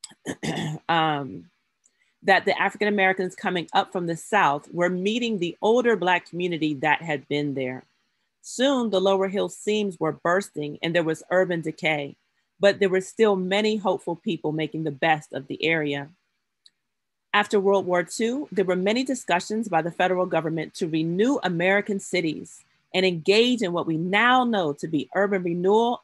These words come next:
and urban redevelopment. Pittsburgh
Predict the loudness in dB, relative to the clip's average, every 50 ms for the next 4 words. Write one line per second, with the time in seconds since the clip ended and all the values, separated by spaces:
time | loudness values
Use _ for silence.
0 | _ -6 -6 -6 -6 -2 0 0 0 2 0 0 -2 -2 -2 -4 -2 -4 -4 -4
1 | -2 -4 -4 -4 -4 -6 -8 -8 -10 -12 _ _ _ _ _ _ _ _ _ _
2 | _ _ _ _ _ _ _ -8 0 4 4 4 4 2 -4 -4 0 0 0 0
3 | 0 -4 -8 -10